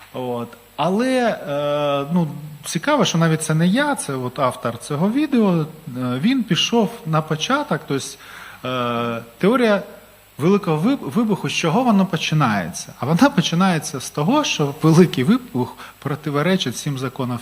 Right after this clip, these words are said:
фізики. Тому що є, е,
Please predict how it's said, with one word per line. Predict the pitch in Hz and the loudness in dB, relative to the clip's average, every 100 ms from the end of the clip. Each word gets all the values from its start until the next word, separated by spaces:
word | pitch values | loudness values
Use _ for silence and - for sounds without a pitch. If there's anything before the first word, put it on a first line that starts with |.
| - | -6
фізики. | 151 - 95 - 95 - - - _ _ _ _ _ _ _ _ - _ _ _ _ _ - | -6 -4 -8 -10 -18 -18 -20 -20 _ _ _ _ _ _ _ _ -20 _ _ _ _ _ -2
Тому | 165 165 | 2 4
що | - 160 156 - - - | 2 0 0 -2 -16 -10
є, | 117 131 185 175 160 - - - 117 | -6 2 4 4 2 -8 -18 -6 -2
е, | 117 117 117 113 113 | 0 0 -2 -2 -4